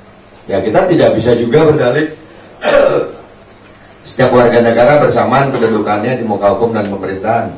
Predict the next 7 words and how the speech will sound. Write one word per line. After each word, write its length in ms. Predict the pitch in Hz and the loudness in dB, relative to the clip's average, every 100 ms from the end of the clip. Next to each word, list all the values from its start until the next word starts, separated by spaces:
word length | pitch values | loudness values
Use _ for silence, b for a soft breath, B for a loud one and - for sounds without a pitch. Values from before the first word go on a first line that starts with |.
| - | -2
Boleh, 320 | - - - - | 2 2 0 -2
boleh. 480 | 170 170 180 160 - - - - - | 0 2 2 0 -4 -14 -20 -16 -8
Ada 240 | - 151 | -2 0
syarat 360 | 151 139 208 - - 123 | 2 4 2 0 -8 -10
yang 160 | 123 | -8
lebih 160 | 123 123 | -8 -8
selektif. 600 | 123 139 - - - | -6 -6 -6 -12 -20